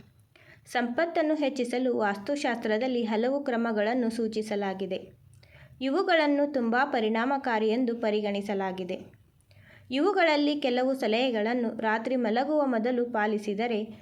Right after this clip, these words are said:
ವ್ಯಕ್ತಿಯ ಸಂಪತ್ತು ಹೆಚ್ಚುವುದು ಮಾತ್ರವಲ್ಲದೆ ನಕಾರಾತ್ಮಕತೆಯು ದೂರವಾಗುತ್ತದೆ. ಧಾರ್ಮಿಕ ನಂಬಿಕೆಗಳ ಪ್ರಕಾರ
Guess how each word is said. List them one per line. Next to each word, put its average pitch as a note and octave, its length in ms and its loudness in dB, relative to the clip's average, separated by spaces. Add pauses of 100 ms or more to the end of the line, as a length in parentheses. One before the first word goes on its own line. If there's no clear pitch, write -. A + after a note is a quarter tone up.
(260)
ವ್ಯಕ್ತಿಯ D#4 440 2
ಸಂಪತ್ತು B3+ 560 -2
ಹೆಚ್ಚುವುದು G#3 880 -4 (160)
ಮಾತ್ರವಲ್ಲದೆ A3 840 -2 (380)
ನಕಾರಾತ್ಮಕತೆಯು B3 1160 0
ದೂರವಾಗುತ್ತದೆ. G3 1080 -4 (500)
ಧಾರ್ಮಿಕ C#4+ 560 0
ನಂಬಿಕೆಗಳ B3 640 2
ಪ್ರಕಾರ G#3 420 -2